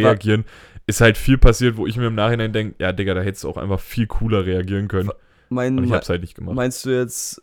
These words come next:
Speaker 2: was mir selbst passiert ist
Speaker 1: Ja.
Speaker 2: oder was ich mitbekommen hab?
Speaker 1: Was dir selbst passiert ist.
Speaker 2: Uh, da, uh, das ist schwer.
Speaker 1: Also ich werd halt nie vergessen, ich hätte einfach mal easy irgendwann, da haben wir irgendeinen Sport gemacht, keine Ahnung, was es war,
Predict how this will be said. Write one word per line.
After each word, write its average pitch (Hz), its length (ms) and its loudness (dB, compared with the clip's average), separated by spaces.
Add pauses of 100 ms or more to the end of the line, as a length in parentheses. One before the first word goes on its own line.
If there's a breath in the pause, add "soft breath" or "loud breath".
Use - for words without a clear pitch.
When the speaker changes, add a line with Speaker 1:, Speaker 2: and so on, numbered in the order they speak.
Speaker 2:
was 123 360 -4
mir 123 240 0
selbst 117 320 0
passiert 147 480 -2
ist 233 80 -2
Speaker 1:
Ja. 196 100 4
Speaker 2:
oder 190 100 4
was 160 100 0
ich 143 100 -4
mitbekommen 120 720 -4
hab? 107 60 -2
Speaker 1:
Was 107 180 2
dir 101 80 -4
selbst 98 320 0
passiert 92 340 4
ist. - 180 -14 (160)
Speaker 2:
Uh, 120 200 -6
da, 107 240 2 (460)
uh, 127 260 -6
das 117 200 -8
ist - 200 -12
schwer. 104 80 0
Speaker 1:
Also 104 140 4
ich 107 220 2
werd 113 200 6
halt 110 180 4
nie 113 100 0
vergessen, 104 420 2
ich 101 140 -4
hätte 104 200 0
einfach 104 220 -2
mal 101 220 -2
easy 113 480 0 (120)
irgendwann, 101 560 0
da 92 100 0
haben 95 140 -2
wir 90 60 -2
irgendeinen 104 300 -4
Sport - 360 -2
gemacht, 95 500 -4
keine 90 220 -4
Ahnung, 87 200 -4
was 95 180 -4
es - 140 -8
war, 92 220 -2